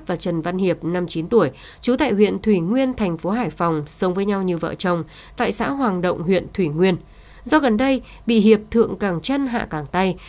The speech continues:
nên ngày mười tám tháng bảy, bà Hát đã về quán của gia đình con gái ở khu đô thị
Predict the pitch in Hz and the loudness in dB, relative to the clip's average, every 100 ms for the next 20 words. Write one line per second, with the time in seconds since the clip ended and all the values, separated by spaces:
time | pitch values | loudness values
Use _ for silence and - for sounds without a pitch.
0 | - 262 294 269 214 208 196 214 262 277 | -6 0 2 4 4 2 0 -6 -4 -2
1 | 185 147 165 160 220 311 - 247 226 208 | 0 -2 -4 -4 -6 -6 -6 -6 2 2
2 | 180 170 180 170 294 247 156 202 190 165 | 2 -2 -4 -2 -4 -2 -2 -2 -2 -2
3 | 214 214 180 180 311 - - - 190 180 | -4 0 0 0 -4 -10 -10 -2 -2 0
4 | 277 277 262 240 | 0 0 0 -2